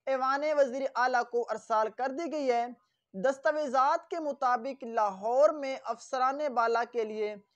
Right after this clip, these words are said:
नए लग्जरी घर तामीर की, नए लग्जरी घरों की तामीर में डीएचए से मदद ली जाएगी।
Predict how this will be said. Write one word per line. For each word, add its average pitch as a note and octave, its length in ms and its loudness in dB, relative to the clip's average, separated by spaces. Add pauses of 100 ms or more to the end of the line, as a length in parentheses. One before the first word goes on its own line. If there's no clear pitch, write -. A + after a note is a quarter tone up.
(160)
नए B3 460 0
लग्जरी C#4 440 -2
घर A#3 220 -2
तामीर A#3+ 440 -2
की, - 240 -20 (460)
नए B3+ 380 4
लग्जरी C#4+ 460 -2
घरों B3 300 -2
की C#4+ 180 -8
तामीर B3 540 -2
में B3+ 320 -6
डीएचए C4 760 -2
से B3+ 260 -2
मदद A3 340 -4
ली A3+ 240 -6
जाएगी। D4 560 0